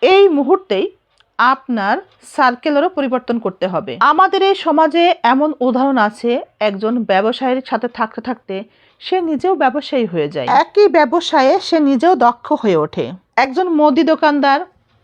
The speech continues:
একজন সবজি ব্যবসাদার, তাদের সাথে যারা কর্মচারী হিসেবে কাজ করে, হঠাৎ করে দেখবেন, আমরা দেখতে পাই,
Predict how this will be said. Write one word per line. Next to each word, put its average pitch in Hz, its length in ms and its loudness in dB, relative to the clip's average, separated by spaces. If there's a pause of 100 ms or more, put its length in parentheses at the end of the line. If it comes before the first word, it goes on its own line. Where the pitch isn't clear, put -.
(140)
একজন 233 320 -2
সবজি 240 400 -4
ব্যবসাদার, 262 560 -2 (500)
তাদের 240 280 0
সাথে 269 260 -4
যারা 247 180 2
কর্মচারী 240 480 -2
হিসেবে 262 280 -4
কাজ 240 320 -2
করে, 233 280 -6 (440)
হঠাৎ 311 320 -2
করে 302 140 -4
দেখবেন, 247 480 -2 (540)
আমরা 240 180 -4
দেখতে 226 300 -4
পাই, 185 260 -4